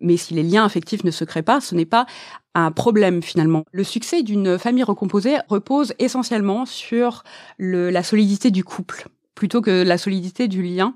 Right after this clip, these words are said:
avec les enfants. Et ça, on a tendance à l'oublier, en tout cas les, les belles-mères ont tendance à l'oublier, et à se mettre une énorme pression de ce côté-là, puisqu'elles se disent que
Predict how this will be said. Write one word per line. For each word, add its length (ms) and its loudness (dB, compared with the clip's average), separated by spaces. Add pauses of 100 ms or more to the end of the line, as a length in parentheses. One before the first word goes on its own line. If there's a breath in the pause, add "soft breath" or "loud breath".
avec 300 -2
les 100 -2
enfants. 300 -2 (320 loud breath)
Et 100 -4
ça, 140 0
on 80 2
a 80 0
tendance 360 2
à 60 0
l'oublier, 380 2
en 160 2
tout 80 -12
cas 120 0
les, 180 0
les 120 -2
belles-mères 400 2
ont 60 0
tendance 320 0
à 60 -2
l'oublier, 360 -2 (520 loud breath)
et 120 2
à 60 2
se 140 -2
mettre 220 0
une 60 2
énorme 480 2
pression 460 0
de 140 0
ce 80 -10
côté-là, 400 0
puisqu'elles 240 -6
se 100 -4
disent 280 -2
que 200 2